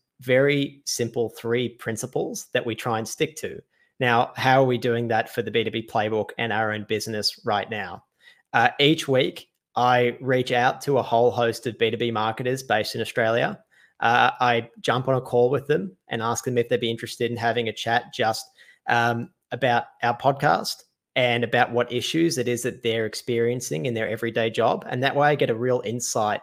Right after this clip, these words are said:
into their pain points. Uh, I, of course, record that all in a spreadsheet.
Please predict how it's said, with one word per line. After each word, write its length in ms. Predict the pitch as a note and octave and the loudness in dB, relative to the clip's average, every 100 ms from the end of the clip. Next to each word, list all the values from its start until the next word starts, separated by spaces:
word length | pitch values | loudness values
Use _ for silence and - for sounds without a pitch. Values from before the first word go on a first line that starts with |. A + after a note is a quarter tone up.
| _ | _
into 240 | A#2+ A#2 G#2+ | -10 -8 -6
their 160 | G#2+ | -6
pain 280 | - C#3 D3 | -4 -6 -4
points. 480 | - G#3+ C#4 - - _ _ _ _ _ _ - | -4 -4 -4 -10 -12 _ _ _ _ _ _ 0
Uh, 260 | A2+ A#2 | 2 4
I, 120 | A#2+ A#2+ | 4 2
of 120 | - | 0
course, 300 | C3+ A#2+ - | 0 0 0
record 380 | A2 B2 B2+ B2+ | -4 0 2 4
that 300 | C3+ C#3+ - | 2 2 -4
all 220 | A2+ A2+ | -2 -2
in 60 | G#2+ | -2
a 40 | |
spreadsheet. 600 | - - D#3+ - F#3 F#3 | -4 0 0 2 2 2